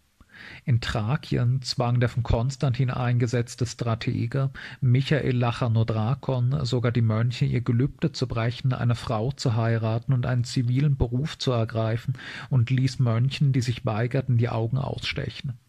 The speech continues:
Hier muss man wohl auch den sozialen Kern der ikonoklastischen Bewegung suchen.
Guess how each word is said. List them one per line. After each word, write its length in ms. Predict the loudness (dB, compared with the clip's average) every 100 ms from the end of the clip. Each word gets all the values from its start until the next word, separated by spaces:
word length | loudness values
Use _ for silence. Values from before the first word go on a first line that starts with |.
| _ _ _ _ -20 -20 -20 -20 -20 -20
Hier 360 | -6 2 2 4
muss 220 | 2 2
man 160 | 2
wohl 160 | 2 2
auch 80 | 0
den 180 | 0 2
sozialen 640 | 0 -2 -2 0 2 0
Kern 420 | -2 0 2 2
der 120 | 2
ikonoklastischen 960 | 0 -4 -4 -4 -4 -4 -4 -6 -4 -4
Bewegung 460 | -4 -4 -4 -6 -6
suchen. 420 | -8 -10 -10